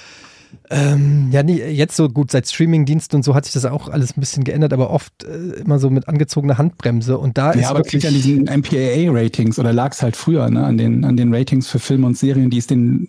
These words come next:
Speaker 2: den Machern halt nicht mal erlauben, dass geschimpft wird.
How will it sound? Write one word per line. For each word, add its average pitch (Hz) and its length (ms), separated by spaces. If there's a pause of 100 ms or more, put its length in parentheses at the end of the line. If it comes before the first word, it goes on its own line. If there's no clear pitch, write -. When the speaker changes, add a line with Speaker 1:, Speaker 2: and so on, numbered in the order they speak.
(120)
Speaker 2:
den 120 120
Machern 139 260
halt 131 220
nicht 143 160
mal 147 80
erlauben, 127 360
dass 123 160
geschimpft - 500
wird. 104 280